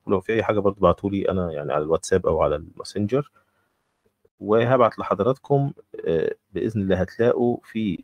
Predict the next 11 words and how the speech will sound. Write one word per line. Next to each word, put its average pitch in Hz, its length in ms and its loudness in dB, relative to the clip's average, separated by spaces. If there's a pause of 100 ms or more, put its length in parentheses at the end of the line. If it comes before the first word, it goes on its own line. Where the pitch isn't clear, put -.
(160)
التاسكس 85 720 -4
هنا 127 240 0 (680)
والاساينمنتس 123 920 0
باذن 107 220 0
الله 107 240 0
الحاجات - 360 -4
اللي 101 100 -2
احنا 101 340 0
مطلوب 98 420 0
مثلًا 95 240 4
نعملها، 107 600 4